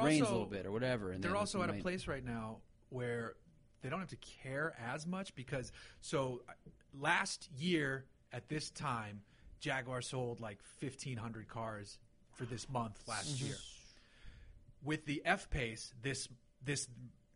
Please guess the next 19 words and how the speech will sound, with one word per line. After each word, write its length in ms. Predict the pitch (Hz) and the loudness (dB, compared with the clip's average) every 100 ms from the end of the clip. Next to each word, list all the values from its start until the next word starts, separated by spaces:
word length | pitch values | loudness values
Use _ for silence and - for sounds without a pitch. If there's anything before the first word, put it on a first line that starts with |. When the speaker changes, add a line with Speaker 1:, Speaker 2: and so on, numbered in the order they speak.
| - - | -20 -10
Speaker 2:
so 240 | - 131 135 | -4 0 4
that 100 | 180 | 4
was 100 | 190 | 4
twenty 220 | - 190 | 4 4
fifteen. 640 | 185 180 - 151 139 131 - - - | 4 2 2 2 2 -2 -8 -16 -2
Last 320 | 135 147 - | 2 2 2
year 140 | 139 | 0
for 180 | 127 131 | 0 -2
a 40 | 120 | 0
month, 260 | 120 117 | 2 2
they 80 | 120 | 0
sold 260 | 104 113 101 | -4 -4 -4
fifteen 260 | 123 131 | -2 0
hundred 220 | 117 110 | -2 -2
cars. 300 | 104 104 95 - - - - - 107 | -4 -8 -10 -16 -20 -20 -20 -8 4
This 340 | 175 - - - - | 4 4 -2 -8 -6
month, 480 | 135 139 123 117 131 | 2 6 6 4 -2
or, 180 | 117 104 110 | -2 -4 -4
or 160 | 135 | -4